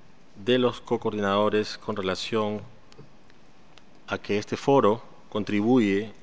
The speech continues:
a reforzar el intercambio de información entre los estados, las organizaciones internacionales y regionales, la sociedad civil,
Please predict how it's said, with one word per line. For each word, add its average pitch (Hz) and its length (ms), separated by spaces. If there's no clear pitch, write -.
a 98 100
reforzar 98 520
el 113 80
intercambio 110 800
de 98 140
información 101 720
entre 101 200
los 104 220
estados, 101 640
las 92 180
organizaciones 92 580
internacionales 101 840
y 104 40
regionales, 107 760
la - 80
sociedad 95 360
civil, 113 460